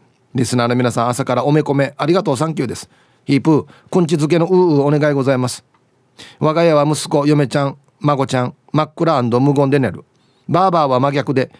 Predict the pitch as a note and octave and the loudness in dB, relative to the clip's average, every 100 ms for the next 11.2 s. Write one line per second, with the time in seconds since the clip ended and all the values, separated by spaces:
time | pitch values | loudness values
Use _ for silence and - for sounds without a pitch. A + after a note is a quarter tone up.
0 | _ _ _ _ - D#3+ G3 G3 F#3+ F#3+ | _ _ _ _ -2 0 2 2 2 0
1 | A3 G#3+ G3 D#3 C3 B2 A#2+ - C#3 D#3 | 2 4 4 2 2 0 -2 -4 -2 -2
2 | C3 D3 B2+ G#2 A2+ B2+ B2+ C3 B2 A#2 | 0 0 0 -2 0 0 2 0 -2 -4
3 | _ _ _ _ _ - - D3+ E3+ F#3 | _ _ _ _ _ -6 0 2 2 2
4 | F3 E3+ - G3 G3+ G#3 G#3+ C#3 A#2+ C#3+ | 0 0 0 0 0 0 0 0 0 0
5 | C3 A#2+ A2 G#2 _ _ _ - - - | 0 -2 -4 -8 _ _ _ -20 -12 -4
6 | A#3 C#4+ A3 G3+ - A3 G#3+ F#3 - G#3 | 0 2 2 0 0 2 2 0 0 2
7 | F3+ E3 G3 A3 E3 D3+ D#3 E3 D#3+ E3+ | 2 2 2 2 2 2 0 0 -2 0
8 | F3+ D#3 D3 D3 C3 B2+ - E3 E3 E3 | 0 0 0 -2 0 -2 0 0 0 0
9 | C3 C#3 C#3 D3 C3+ - D#3+ E3+ D#3 D3+ | 0 0 0 0 0 -2 0 0 0 -2
10 | G#2 F2+ - _ _ _ _ _ _ - | -4 -6 -12 _ _ _ _ _ _ -6
11 | F#2+ | -6